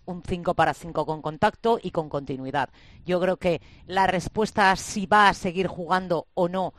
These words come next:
eh, no la tenemos todavía y yo creo que podría volver o podría empezar a jugar y vamos a ver cómo se va sintiendo, porque evidentemente lleva, eh, alejado de las pistas muchísimo tiempo. Se ha recuperado muy bien con Joaquín Juan, incluso con Raúl López,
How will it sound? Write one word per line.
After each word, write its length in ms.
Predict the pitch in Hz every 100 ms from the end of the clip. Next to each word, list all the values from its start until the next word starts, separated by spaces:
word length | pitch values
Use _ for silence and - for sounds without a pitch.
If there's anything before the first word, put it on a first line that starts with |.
| - - -
eh, 320 | 160 151 -
no 160 | 185 185
la 100 | 175
tenemos 340 | 180 170 156
todavía 480 | 180 156 147 185 233 - 143
y 120 | 170
yo 120 | 160 165
creo 180 | 175 175
que 220 | 190 - _
podría 400 | 175 170 214 202
volver 360 | 185 175 185 143
o 100 | 160
podría 300 | - 170 190
empezar 400 | 190 190 - 190
a 60 | 165
jugar 460 | 170 165 208 240 - -
y 120 | -
vamos 280 | 175 175 175
a 40 | 180
ver 140 | 175
cómo 240 | 196 175
se 160 | 170 170
va 100 | 156
sintiendo, 500 | - 147 160 196 165
porque 220 | 151 147
evidentemente 520 | 147 156 156 156 151
lleva, 320 | 147 147 143 - - -
eh, 540 | - 147 139 131 120 123
alejado 400 | 165 160 180 180
de 80 | 175
las 180 | 147 -
pistas 460 | 165 - 160 - -
muchísimo 640 | 180 190 240 - 185 185
tiempo. 420 | - 220 208 233 - - -
Se 160 | -
ha 40 | 214
recuperado 500 | 202 202 196 190 196
muy 200 | 180 180
bien 260 | 190 180 - - -
con 340 | 185 185 175 165
Joaquín 340 | 180 160 160
Juan, 300 | - 240 226
incluso 340 | 190 180 165
con 340 | - 175 170 165
Raúl 300 | 165 180 180
López, 420 | 196 - 165 -